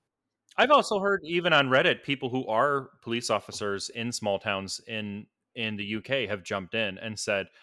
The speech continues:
uh, "That's actually, like, a really great movie for us. Uh, we feel seen, and that's pretty much how we feel." <laughs> Like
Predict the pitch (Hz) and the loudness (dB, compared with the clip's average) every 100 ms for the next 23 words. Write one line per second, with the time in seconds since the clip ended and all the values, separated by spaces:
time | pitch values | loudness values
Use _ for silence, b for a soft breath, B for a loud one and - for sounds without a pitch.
0 | b - 92 92 110 - 127 113 95 95 | b -6 -2 -2 -2 0 0 0 -4 -6
1 | 87 - - 107 98 98 92 90 85 92 | -6 -12 -10 -10 -6 -6 -4 -8 -8 -10
2 | 98 - 104 107 - 80 87 87 92 104 | -12 -6 -4 -4 -8 -12 -12 -12 -8 -8
3 | 98 107 101 101 92 90 - _ _ 117 | -6 -6 -6 -8 -10 -12 -16 _ _ -2
4 | 110 - 98 90 95 95 110 104 | -2 0 -2 -2 -6 -6 -2 -4